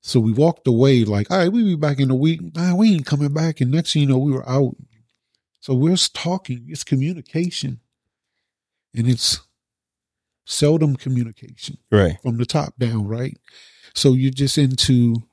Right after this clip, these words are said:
Speaker 1: 'cause no one knows, and it's no fault, and no one knows what to do at this time. No one in the world knows. So long and short, man, um,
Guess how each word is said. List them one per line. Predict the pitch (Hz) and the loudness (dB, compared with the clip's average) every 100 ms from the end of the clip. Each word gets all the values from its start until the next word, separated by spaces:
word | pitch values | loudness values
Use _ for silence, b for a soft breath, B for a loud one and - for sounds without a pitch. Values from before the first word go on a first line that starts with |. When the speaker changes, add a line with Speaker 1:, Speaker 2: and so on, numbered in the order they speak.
| _ | _
Speaker 1:
'cause | 139 | -2
no | 143 202 | 2 4
one | 214 165 | 4 2
knows, | 147 120 113 135 | 2 2 -2 -6
and | 135 | -8
it's | 170 156 | -6 -2
no | 175 143 | -2 -2
fault, | - 180 165 | -2 -4 -4
and | 135 160 | -8 -10
no | 254 | -12
one | 190 120 | -6 -4
knows | 110 107 98 | -4 -8 -14
what | 110 - | -18 -20
to | |
do | 104 101 95 _ | -20 -20 -20 _
at | 117 | -4
this | - 110 | -2 -2
time. | - 107 113 | 0 0 0
No | 143 | 0
one | 214 208 | 0 2
in | 175 | 2
the | |
world | 135 131 120 | 4 4 2
knows. | 104 98 92 - - b b b b b b b | -2 -6 -10 -20 -20 b b b b b b b
So | - 143 | 0 4
long | 131 190 240 | 4 2 2
and | 190 | 2
short, | - 214 - | 2 0 2
man, | 127 127 131 | 2 2 2
um, | 131 123 123 120 120 | 0 0 0 -2 -8